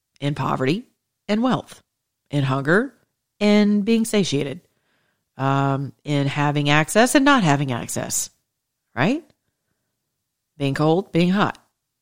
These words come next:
Be content with the things with which you have. Why? So you don't covet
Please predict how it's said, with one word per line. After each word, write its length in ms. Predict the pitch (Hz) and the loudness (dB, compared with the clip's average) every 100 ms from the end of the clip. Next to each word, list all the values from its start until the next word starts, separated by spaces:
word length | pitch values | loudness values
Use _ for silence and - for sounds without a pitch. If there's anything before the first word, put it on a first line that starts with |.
| _ _ | _ _
Be 120 | - 139 | -6 -4
content 800 | 139 135 - 170 127 - - - _ _ _ - | -2 -4 -2 0 0 -4 -6 -10 _ _ _ -8
with 180 | 156 | -6
the 80 | 151 | -4
things 340 | 139 143 143 - | -2 0 -2 -6
with 160 | 139 | -12
which 200 | 143 - | -10 -2
you 80 | 143 | -2
have. 520 | 127 - 160 135 123 | -2 2 4 4 0
Why? 380 | 127 139 139 156 | 2 6 6 6
So 140 | 170 165 | 2 0
you 80 | |
don't 180 | 151 139 | 0 -2
covet 680 | - - 165 139 135 - - | -6 0 2 2 -2 -4 -6